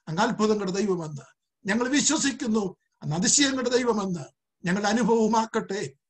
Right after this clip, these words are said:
അങ്ങ് അത്ഭുതങ്ങളുടെ ദൈവമെന്ന്. ഈ രാത്രി നിന്റെ വചനം കേട്ട ഓരോ വ്യക്തിയുടെ മേലും, ഓരോ കുടുംബത്തിന്റെ മേലും, കർത്താവേ,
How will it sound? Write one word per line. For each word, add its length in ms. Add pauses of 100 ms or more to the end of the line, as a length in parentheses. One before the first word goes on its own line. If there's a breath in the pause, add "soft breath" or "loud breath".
(140)
അങ്ങ് 180
അത്ഭുതങ്ങളുടെ 500
ദൈവമെന്ന്. 580 (420)
ഈ 120
രാത്രി 640 (180)
നിന്റെ 240
വചനം 320
കേട്ട 220 (480)
ഓരോ 420
വ്യക്തിയുടെ 480
മേലും, 400 (300)
ഓരോ 360
കുടുംബത്തിന്റെ 520
മേലും, 340 (480)
കർത്താവേ, 640